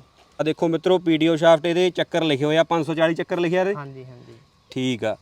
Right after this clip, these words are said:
Speaker 1: ਇਹ ਕਿਵੇਂ, ਫਾਰਵਰਡ ਰਿਵਰਸ ਦੋਵੇਂ ਆ?
Speaker 2: ਹਾਂਜੀ, ਫਾਰਵਰਡ ਤੇ ਰਿਵਰਸ ਦੋਵੇਂ ਆ, ਦੋ ਸਪੀਡਾਂ 'ਚ ਆ। ਉਹ
Speaker 1: ਠੀਕ।
Speaker 2: ਵੀ ਇਹਦੀਆਂ ਦੋ ਸਪੀਡਾਂ, ਫਾਰਵਰਡ ਤੇ ਰਿਵਰਸ ਵੀ ਆ।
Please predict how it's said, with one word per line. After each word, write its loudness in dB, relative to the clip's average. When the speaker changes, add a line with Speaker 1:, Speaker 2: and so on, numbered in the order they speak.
Speaker 1:
ਇਹ 4
ਕਿਵੇਂ, 4
ਫਾਰਵਰਡ 4
ਰਿਵਰਸ 2
ਦੋਵੇਂ 2
ਆ? -4
Speaker 2:
ਹਾਂਜੀ, -14
ਫਾਰਵਰਡ -14
ਤੇ -16
ਰਿਵਰਸ -16
ਦੋਵੇਂ -20
ਆ, -20
ਦੋ -18
ਸਪੀਡਾਂ -20
'ਚ -20
ਆ। -20
ਉਹ -20
Speaker 1:
ਠੀਕ। -6
Speaker 2:
ਵੀ -4
ਇਹਦੀਆਂ -8
ਦੋ -10
ਸਪੀਡਾਂ, -14
ਫਾਰਵਰਡ -10
ਤੇ -14
ਰਿਵਰਸ -14
ਵੀ -16
ਆ। -20